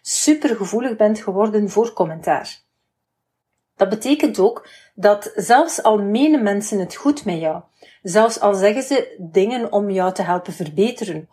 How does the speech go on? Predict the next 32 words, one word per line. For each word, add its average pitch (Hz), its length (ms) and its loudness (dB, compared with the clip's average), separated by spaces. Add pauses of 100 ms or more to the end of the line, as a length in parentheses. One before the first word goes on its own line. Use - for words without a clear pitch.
(240)
of - 160 -4
gewoon 226 320 2
zelfs 226 280 0
gewoon 233 400 2
omdat 208 260 2
zij 185 180 0
vinden 226 300 0
van, 233 240 0 (380)
"Ja, 202 480 2
ik 202 180 -4
zou 180 180 0
het 175 120 -8
zo 170 140 0
en 175 140 -2
zo 277 200 0
doen," 170 220 -4 (680)
dan 185 140 0
ga 220 140 2
jij 214 200 4
dat 196 240 0
altijd 269 320 0
gaan 233 200 -2
interpreteren 208 960 0
in 190 140 -4
functie 233 440 -4
van 208 260 2
een 185 200 -4
afwijzing 190 800 0
van 170 220 -4
jou 170 180 0
als 170 200 -6
persoon. 156 580 -6